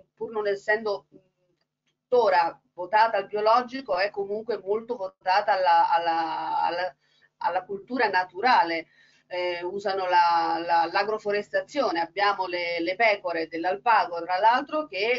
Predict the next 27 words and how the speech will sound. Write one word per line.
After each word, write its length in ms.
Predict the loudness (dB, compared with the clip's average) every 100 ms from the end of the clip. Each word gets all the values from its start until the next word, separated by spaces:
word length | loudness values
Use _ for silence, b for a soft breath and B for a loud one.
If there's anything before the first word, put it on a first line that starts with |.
| -4 -8 -6 -8
eh, 60 |
sono 340 | -10 -2 2 2
ospiti 560 | 2 _ _ -8 -8 -10 _ _ _
fisse 520 | -6 -4 -4 -10 -12
qui 140 | -8
nella 240 | -6 -4 -2
nostra, 600 | -2 -4 -2 2 2 0
nella 240 | -4 -8
no-, 240 | -6 -8
nelle 200 | -6 -6
nostre 320 | -4 -4 -6 -4
campagne 800 | -2 2 2 2 0 0 -2 b b b b
e 460 | -2 2 2 2 -2
girano 680 | -4 -2 2 2 2 0 -2
per 280 | 0 0
le 140 | 0 -2
vigne 840 | -2 -8 -6 -4 -2 0 0 -2 -4
mangiando 800 | -4 2 4 4 2 0 0 -2
e 240 | -6 -6
fertilizzando, 1080 | -10 -14 -14 -12 -12 -2 -2 -2 -2 -4 -4 _ _
e 100 | -10
quindi 480 | -2 2 2 2
è 160 | 4 4
una 220 | 2 0
sorta 340 | 2 0 2 -4
di 240 | -4 0
agroforestazione. 1300 | 2 2 -2 -4 -6 -6 -6 -8 -8 -8 -8 -8 -10